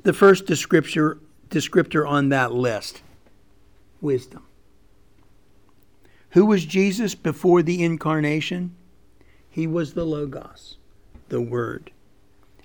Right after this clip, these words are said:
and he was wisdom.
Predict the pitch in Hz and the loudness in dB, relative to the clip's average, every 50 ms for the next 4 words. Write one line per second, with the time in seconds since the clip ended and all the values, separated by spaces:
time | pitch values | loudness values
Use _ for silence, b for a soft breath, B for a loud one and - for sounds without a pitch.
0 | _ _ - 135 127 - - 165 156 147 147 165 180 190 165 123 117 117 113 131 | _ _ -8 -8 -8 -6 -4 0 0 0 0 0 -2 -2 -2 -2 -4 -6 -10 -12
1 | - - - - - - _ - - - - - _ _ _ _ _ _ _ _ | -14 -16 -18 -20 -20 -20 _ -20 -20 -20 -20 -20 _ _ _ _ _ _ _ _
2 | _ _ _ _ - - 170 139 135 127 120 - - - - 269 196 | _ _ _ _ -20 -12 -4 2 2 2 2 0 -4 -10 -14 -16 -16